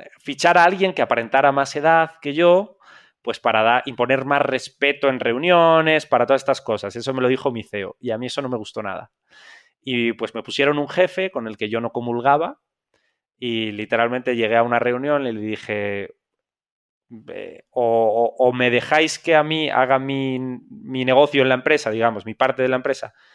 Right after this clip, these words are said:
en Latinoamérica, porque yo quiero quedarme aquí, no quiero volver a España, etcétera, etcétera, porque veo muchas más oportunidades aquí,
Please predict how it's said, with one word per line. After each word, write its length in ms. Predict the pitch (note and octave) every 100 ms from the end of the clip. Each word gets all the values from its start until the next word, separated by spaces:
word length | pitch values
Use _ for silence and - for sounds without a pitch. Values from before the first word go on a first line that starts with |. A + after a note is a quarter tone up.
| _ -
en 120 | C3
Latinoamérica, 680 | B2 B2+ B2 C#3+ D#3 C3 A2
porque 260 | G#2 -
yo 140 | G#2+ G#2+
quiero 180 | B2 A#2
quedarme 300 | B2 B2 A#2
aquí, 180 | -
no 140 | B2+ G2+
quiero 160 | G#2+
volver 260 | G#2+ A2 A#2
a 40 |
España, 400 | A2+ - C3+ A2+
etcétera, 300 | G2 A#2 A2
etcétera, 240 | A2+ D#3 C#3+
porque 200 | G#2 A2
veo 80 | B2
muchas 280 | D3+ D3+
más 140 | C#3+ C3
oportunidades 500 | C3+ C3+ C3 C3+ C3
aquí, 240 | C3 F#3